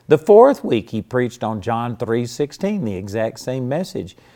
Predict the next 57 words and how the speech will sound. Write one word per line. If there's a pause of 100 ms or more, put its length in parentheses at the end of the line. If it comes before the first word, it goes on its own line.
So
finally,
some
of
the
people
in
the
church
came
to
the
elders
and
said,
"You
gotta
go
talk
to
the
pastor." (380)
So
they
went
and
talked
to
him,
and
they
said,
"Pastor,
you've
preached
here
four
times
now,
and
every
single
sermon
has
been
the
exact
same
thing.
You're
preaching
on
John
three
sixteen
every
week.